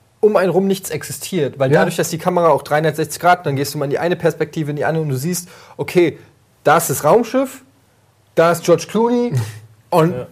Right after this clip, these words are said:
Speaker 1: da ist die Erde und das war's.
Speaker 2: Ja.
Speaker 1: So, und wenn du eins von diesen drei Objekten nicht greifen kannst, hast du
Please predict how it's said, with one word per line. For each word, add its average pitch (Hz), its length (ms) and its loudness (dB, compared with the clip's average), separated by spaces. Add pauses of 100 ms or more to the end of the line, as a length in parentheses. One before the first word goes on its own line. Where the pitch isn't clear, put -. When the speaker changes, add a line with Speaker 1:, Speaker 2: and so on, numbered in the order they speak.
Speaker 1:
da 180 160 6
ist 175 100 -2
die 185 80 4
Erde 160 360 4
und 160 100 -2
das 139 160 0
war's. 139 360 2
Speaker 2:
Ja. 131 140 2
Speaker 1:
So, 160 200 4
und 143 580 -2
wenn 170 200 0
du 175 80 -10 (200)
eins 240 240 4
von 233 100 2
diesen 190 220 0
drei 180 200 6
Objekten 175 480 0
nicht 175 220 -4
greifen 170 380 2
kannst, 156 400 -4
hast 151 180 -2
du 139 160 -4